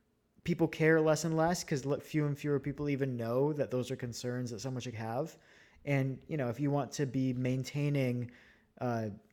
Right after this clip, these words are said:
Postgres source code, then you really need to know what you're doing. But if you're just some guy using a Postgres database, you don't need that specialty knowledge, and you're gonna be way more useful to pretty much everyone,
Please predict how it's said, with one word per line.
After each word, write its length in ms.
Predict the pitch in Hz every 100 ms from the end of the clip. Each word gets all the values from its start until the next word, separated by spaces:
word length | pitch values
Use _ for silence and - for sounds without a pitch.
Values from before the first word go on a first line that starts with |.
| _ _ _ _
Postgres 880 | - 147 143 - 127 120 113 - - - _
source 320 | - 139 139
code, 380 | - 120 101 107 - _ _
then 360 | 127 135 131 127
you 120 | 127 127
really 540 | 147 170 170 170 156
need 200 | 151 143
to 80 | 147
know 120 | 139
what 100 | 135
you're 80 | 120
doing. 540 | 113 170 139 107 113 113 _ _ _ -
But 500 | 151 139 123 - - _ _ _
if 120 | 147
you're 100 | 135
just 220 | 135 151 -
some 220 | 151 143
guy 480 | 135 135 131 131 127 -
using 460 | - 131 123 127 123
a 60 | -
Postgres 420 | 139 127 113 117
database, 640 | - 196 135 117 117 - -
you 180 | 139 156
don't 220 | 160 139
need 260 | 147 156 135
that 220 | 131 113
specialty 420 | - 135 131 123
knowledge, 500 | 147 196 139 120 117
and 160 | 120 131
you're 120 | 135
gonna 160 | 139
be 100 | 127
way 200 | 123 143
more 160 | 147 135
useful 420 | 127 131 - 131
to 100 | -
pretty 180 | - 170
much 180 | 147 139
everyone, 540 | 143 139 120 110 107